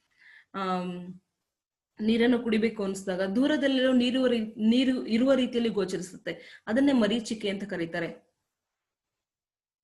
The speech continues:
ಅಂದ್ರೆ ಮೃಗಜಲ ಅಂತನೂ ಸಹ ಕರೀತಾರೆ ಅದನ್ನೇ. ಅಂದ್ರೆ ನೀರಿರುವ ರೀತಿಯಲ್ಲಿ ನಮ್ಗೆ ಭಾಸ ಆಗುತ್ತೆ. ಮುಂದೆ ಮುಂದೆ ಹೋದಂತೆ ಅದು ಇನ್ನೂ ದೂರ ಇರೋ ರೀತಿಯಾಗಿ ಕಾಣಿಸುತ್ತೆ. ಅಂದ್ರೆ ಅದು ಏನಾಗುತ್ತೆ ಅಂದ್ರೆ ನಮ್ಗೆ ಅಲ್ಲಿ ಒಂದು ಭ್ರಮೆ ಸೃಷ್ಟಿಯಾಗಿದೆ, ಅಂದ್ರೆ ನಾವು ಒಂದು ಭ್ರಮೆಗೆ ಒಳಗಾಗಿದ್ದೀವಿ ಅಂತ ಅರ್ಥ.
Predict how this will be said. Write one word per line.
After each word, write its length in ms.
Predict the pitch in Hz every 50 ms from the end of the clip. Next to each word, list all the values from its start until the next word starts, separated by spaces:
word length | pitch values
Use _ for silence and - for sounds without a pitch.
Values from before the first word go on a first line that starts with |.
| _ _ _ -
ಅಂದ್ರೆ 240 | 254 269 269 277
ಮೃಗಜಲ 540 | 285 277 240 233 220 247 247 240 247 240 233 220
ಅಂತನೂ 340 | 214 226 220 226 226 233
ಸಹ 220 | 233 - 220 208 208
ಕರೀತಾರೆ 440 | 202 - 175 170 170 165 185 180 175
ಅದನ್ನೇ. 260 | 175 180 185 175 170
ಅಂದ್ರೆ 260 | 190 190 220 240 247
ನೀರಿರುವ 440 | 240 240 247 247 247 240 247 262 269
ರೀತಿಯಲ್ಲಿ 360 | 262 269 254 262 277 285 320
ನಮ್ಗೆ 240 | 302 285 285 277 269
ಭಾಸ 340 | 226 233 240 254 - - 262
ಆಗುತ್ತೆ. 520 | 233 196 185 170 170 - 170 - - - _ _ _ - _ _ -
ಮುಂದೆ 260 | 254 294 311 311 349
ಮುಂದೆ 260 | 320 320 320 294 294
ಹೋದಂತೆ 440 | 294 277 254 240 262 262 262 254 277
ಅದು 160 | 269 240 262
ಇನ್ನೂ 320 | 262 269 285 320 370 311 254
ದೂರ 140 | 285 285
ಇರೋ 300 | 285 285 277 277 269 262 262 254
ರೀತಿಯಾಗಿ 440 | 262 262 254 269 269 269 262 262
ಕಾಣಿಸುತ್ತೆ. 440 | 254 - 208 185 190 - 190 180 208
ಅಂದ್ರೆ 200 | 208 233 262 262
ಅದು 360 | 247 226 240 254 269 269 - - - - _ _
ಏನಾಗುತ್ತೆ 440 | 233 285 294 285 269 254 254 247 233
ಅಂದ್ರೆ 160 | 240 254 302
ನಮ್ಗೆ 240 | 294 277 262 240 247
ಅಲ್ಲಿ 140 | 254 247 247
ಒಂದು 160 | 240 233 214
ಭ್ರಮೆ 280 | 233 247 240 277 359 370
ಸೃಷ್ಟಿಯಾಗಿದೆ, 720 | - 285 254 - - - 254 233 208 190 185 180 175 170
ಅಂದ್ರೆ 520 | 165 - - _ _ _ - - 233 254
ನಾವು 180 | 262 247 240 247
ಒಂದು 140 | 247 247 240
ಭ್ರಮೆಗೆ 380 | 196 208 208 226 269 294 311
ಒಳಗಾಗಿದ್ದೀವಿ 640 | 294 262 233 233 220 226 220 202 208 180 196 190 185
ಅಂತ 200 | 175 180 180 180
ಅರ್ಥ. 240 | 185 170 185 - -